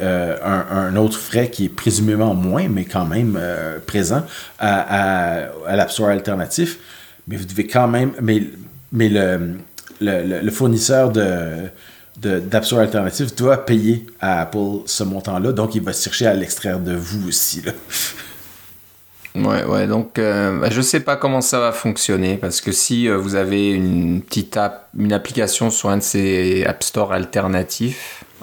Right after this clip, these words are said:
Speaker 2: est-ce qu'il y en aura vraiment ? Peut-être qu'il y en aura jamais, il y aura seulement, euh, les, les, les grosses compagnies, mais bon,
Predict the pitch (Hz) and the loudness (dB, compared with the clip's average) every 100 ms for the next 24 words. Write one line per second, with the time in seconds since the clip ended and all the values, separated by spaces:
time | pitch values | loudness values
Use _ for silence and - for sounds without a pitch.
0 | - 98 - 101 95 92 90 95 90 90 | -2 0 2 2 4 2 2 0 0 -2
1 | 98 - - 92 90 90 95 92 95 85 | -2 -4 -2 0 2 2 2 4 2 2
2 | 87 90 - 90 95 95 - - - - | 0 0 0 0 0 -2 -6 -16 -16 -14
3 | - - - - - - - - - 107 | -14 -16 -18 -20 -20 -20 -20 -10 -2 0
4 | 107 101 98 95 90 92 92 90 95 92 | 2 2 2 2 2 2 2 2 2 2
5 | 90 92 95 - 104 107 - 113 98 101 | 0 0 -2 -2 0 0 -2 -2 0 0
6 | 104 143 156 123 107 101 101 | 0 0 0 0 2 0 -2